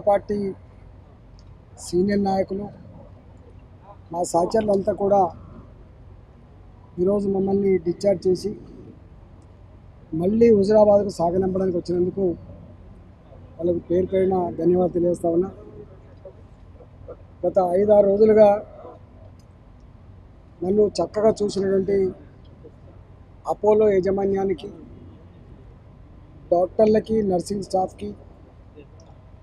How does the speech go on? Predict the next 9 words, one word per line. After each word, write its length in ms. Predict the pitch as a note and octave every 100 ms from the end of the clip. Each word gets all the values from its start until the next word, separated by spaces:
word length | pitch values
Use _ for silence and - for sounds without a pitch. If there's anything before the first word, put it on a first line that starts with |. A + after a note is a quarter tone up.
| - - - - - -
శానిటేషన్ 560 | E3 F3 G3 A3 G#3+ -
స్టాఫ్కి 420 | F#3+ F#3+ - G#3+ G3+ F#4 - - - - - - - - - - - - E3+
నా 80 | F3
కృతజ్ఞతలు 520 | F3+ G#3 G3+ A3 G#3+ F#3
తెలియజేస్తా 380 | F#3 F#3+ F#3 F#3 F3
ఉన్నా. 160 | F#3+ - - - - - - - - - - - - - - - - - - - - - - - - - -
గత 140 | F3+ G3 F#3
ఐదు 140 | A3 A#3
రోజులుగా 360 | A3+ A3+ A3+